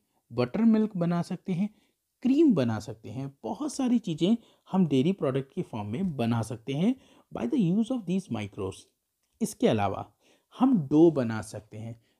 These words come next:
डो तो हम जानते ही हैं, जैसे इडली बनाते हैं, डोसा बनाते हैं, तो उसका बैटर एक तैयार करते हैं, उस बैटर को हम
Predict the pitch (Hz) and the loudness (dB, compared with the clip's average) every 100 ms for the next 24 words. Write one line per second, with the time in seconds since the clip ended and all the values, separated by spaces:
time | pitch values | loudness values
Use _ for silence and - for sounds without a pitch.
0 | - 127 156 233 285 262 285 196 120 110 | -18 -2 2 2 2 2 2 2 0 -2
1 | 113 175 131 107 - _ _ - 147 208 | 0 0 0 -2 -10 _ _ -8 -2 0
2 | 208 - _ _ _ 151 131 208 233 220 | -2 -6 _ _ _ -4 2 4 6 4
3 | 202 202 214 226 226 _ _ _ - 131 | 0 -2 0 -2 -4 _ _ _ -8 -6
4 | 131 208 202 190 233 277 294 233 - 269 | -4 -4 -4 -4 -6 -6 -4 -6 -8 -8
5 | 170 139 123 - 202 202 - 139 127 120 | -6 -4 -4 -2 0 0 0 -2 0 -2
6 | 127 120 104 107 104 _ _ _ _ 185 | -4 -8 -8 -8 -10 _ _ _ _ -8
7 | 139 120 113 117 233 - 151 196 220 | -6 -2 -2 0 -2 -4 -4 0 4